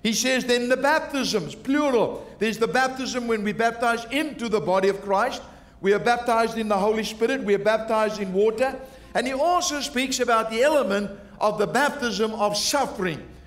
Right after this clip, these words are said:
where we as Christians identify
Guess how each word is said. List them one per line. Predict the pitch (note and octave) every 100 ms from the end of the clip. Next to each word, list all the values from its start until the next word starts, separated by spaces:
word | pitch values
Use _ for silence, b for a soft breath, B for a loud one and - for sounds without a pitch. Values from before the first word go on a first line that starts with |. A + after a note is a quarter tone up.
| B
where | G3 B3
we | A#3+ C#4+ A#3+
as | A3
Christians | - D4+ E4+ E4 G3+ G3+ G3+
identify | G#3 G#3 G#3 D#4 D#4 C4+ C4+ E3+ F3+